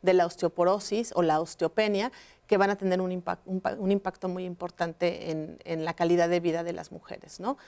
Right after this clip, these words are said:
Entonces, para que podamos identificar todo este tipo de, de alteraciones o de trastornos, pues tenemos que hacer varias cosas. Primero, obviamente, hacerle un interrogatorio a las pacientes, ver, eh, sus antecedentes familiares,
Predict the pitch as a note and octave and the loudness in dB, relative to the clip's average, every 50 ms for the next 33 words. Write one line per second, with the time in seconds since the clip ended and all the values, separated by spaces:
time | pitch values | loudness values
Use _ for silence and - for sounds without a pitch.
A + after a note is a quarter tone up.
0 | - - _ - G3+ G#3 G3 A3+ G#3+ G#3 - - - - - G#3+ - A3 G3+ - | -20 -20 _ 0 2 4 4 4 2 2 0 0 0 2 2 2 0 0 0 2
1 | A#3 B3 C4+ D4+ C#4+ - - A3 G3 G3 G3 - F#3+ - G3 - - G#3+ G#3+ G#3+ | 2 2 2 2 0 2 2 2 2 2 0 -2 -6 -8 -6 -2 0 0 0 0
2 | G#3+ - A3+ G#3 G#3 G#3+ G#3 G3+ F#3+ F#3 F#3+ F#3 F3+ F#3 F#3+ - - G3+ G3 - | 0 0 0 2 2 2 4 4 4 2 2 2 0 0 -2 -4 -6 -12 -8 -6
3 | G3+ G3 - G3+ G3+ F#3 F#3 E3 D#3+ - - E3 E3+ F3+ E3+ E3 F3 E3+ F#3 F#3 | -6 -2 0 2 2 4 4 2 2 0 -4 -4 0 2 2 4 4 2 2 0
4 | - - F3+ F3 - F#3+ F3 - - - G3+ G3+ G#3 G3+ - G#3+ G3+ F#3+ - - | 0 0 0 0 2 2 2 2 0 0 -2 -2 -2 -2 0 0 0 0 -2 -4
5 | G#3+ G#3+ G#3+ - B3 A3+ A3 A#3+ - - G3 E3+ - F3+ F3 F3 F3 E3 - - | -6 -4 -2 -2 -2 -2 -2 -4 -6 -4 -6 -4 -4 -2 -4 -4 -4 -6 -10 -12
6 | - - F3 F3 F3 F3 F#3+ F#3 - - D4+ - - F#3 E3 - - - - - | -8 -6 -4 -2 -2 -2 -4 -4 -4 -2 -2 -2 -2 -4 -8 -8 -14 -20 -20 -20
7 | - - _ _ - G#3+ G3+ G#3 G3+ G#3 G#3 G#3 G#3+ G#3 G#3 G3+ G3 G3 - G3+ | -20 -20 _ _ 4 6 6 6 6 6 6 6 6 6 4 4 2 4 2 2
8 | G3 - F#3 F#3 F#3 F#3 F#3 F3 - F3 F3 E3 E3+ E3 - F3 F3+ F3 E3+ F3 | 2 2 0 0 0 0 0 -2 -2 0 0 2 0 0 0 2 2 2 2 2
9 | - - - F#3+ - - B3 A#3 A3 G#3 G#3+ A3 C4 D#4 - - - - - - | -2 0 0 0 2 4 2 4 2 2 2 2 0 0 0 -4 -16 -20 -20 -20
10 | - _ _ - F3 E3+ F#3+ F#3 F3+ F3+ F#3+ - - F#3 F3+ F3 E3+ E3+ E3 E3 | -20 _ _ 0 2 4 4 4 4 4 2 2 2 2 4 4 4 4 4 2
11 | E3+ - - G3 - F#3+ G3 G3 - F3+ - - F3+ F3+ F3 F3 F3+ E3+ - - | 2 0 0 0 0 0 0 0 -2 -2 2 2 2 2 2 0 -4 -6 -4 -4
12 | E3+ F3 F3 F3+ F3+ F#3+ G#3 G#3+ G#3 G3+ G3 G3 G3 F#3+ G3 G3 G#3+ C4+ C#4+ - | -2 -2 0 0 2 4 4 4 4 4 2 2 2 2 2 2 2 0 -2 -4
13 | - | -8